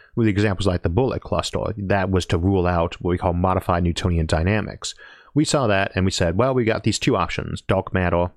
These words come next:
or modified Newtonian dynamics, that gravity gets considerably weaker at a distance, more than just all squ-, inverse R squared."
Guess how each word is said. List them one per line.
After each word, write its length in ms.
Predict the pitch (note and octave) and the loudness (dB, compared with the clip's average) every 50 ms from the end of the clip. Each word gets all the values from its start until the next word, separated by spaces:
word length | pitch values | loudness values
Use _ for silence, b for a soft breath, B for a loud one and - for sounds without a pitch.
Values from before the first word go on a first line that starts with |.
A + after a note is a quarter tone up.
| - - - | -12 -4 -2
or 240 | G2 G2 F#2+ F#2+ | 0 2 2 2
modified 480 | F2 F#2+ F#2+ F#2+ F2+ - - F2+ F2 F#2+ | 2 0 0 0 0 0 0 0 2 2
Newtonian 420 | F#2 F2+ E2+ - G2 F2 E2+ D#2+ - | 0 0 0 0 0 0 0 -2 -2
dynamics, 560 | - E2+ E2+ E2+ F2 F2 F2+ - - - - - | -2 -2 -2 -2 -4 -6 -10 -12 -12 -12 -6 -4
that 240 | F2+ E2 - - - | -4 -4 -4 -4 -2
gravity 360 | - G#2+ G2 F#2+ F2+ F2 E2 | 0 0 0 0 0 0 0
gets 300 | - F2 - - - - - _ - - - - - | 0 -2 -2 -4 -6 -10 -12 _ -18 -16 -14 -8 -4
considerably 460 | - B2+ A#2 - - C3+ G#2+ F#2+ G2 | -2 0 0 2 2 2 2 2 2
weaker 220 | E2+ F#2 F#2+ - F2+ | 2 2 0 0 0
at 60 | E2+ | 0
a 40 | E2+ | 0
distance, 460 | E2 F2 E2 - E2+ E2 D#2+ - B B B B B B B - | 0 -2 -2 -2 -2 -4 -4 -4 B B B B B B B -2
more 220 | B2 B2 B2 A2+ | 0 2 2 2
than 100 | F#2+ F#2+ | 2 0
just 280 | F2+ E2+ F2+ - - - _ _ - - - | 0 0 -2 -2 -4 -10 _ _ -20 -6 -2
all 180 | - F#2+ E2+ | 0 0 2
squ-, 240 | D#2 - - - - | 0 -2 -2 -2 0
inverse 320 | A2+ F#2+ F2+ F2+ E2 - - | 0 2 2 0 0 2 0
R 120 | D#2 E2 | 0 -2
squared." 480 | - - - G2 F2+ - - - - | -2 -2 -2 -2 -2 -2 -4 -6 -8